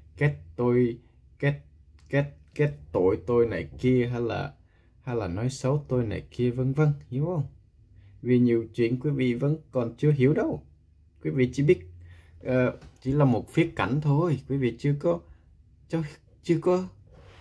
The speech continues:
hiểu hai cái khía cạnh của câu chuyện, biết không? Cho nên đừng có vội vàng mà, mà, mà, mà,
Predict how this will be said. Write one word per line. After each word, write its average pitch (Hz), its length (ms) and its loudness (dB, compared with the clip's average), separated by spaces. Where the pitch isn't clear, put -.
hiểu 151 540 4
hai 151 320 2
cái 156 120 2
khía 170 340 0
cạnh 123 260 0
của 139 200 -6
câu 143 160 2
chuyện, 113 380 2
biết 160 140 6
không? - 140 2
Cho 123 120 -2
nên 117 380 2
đừng 110 240 0
có 139 100 0
vội 107 280 0
vàng 101 400 0
mà, 101 140 -6
mà, 98 280 -6
mà, 98 160 -10
mà, 95 280 -8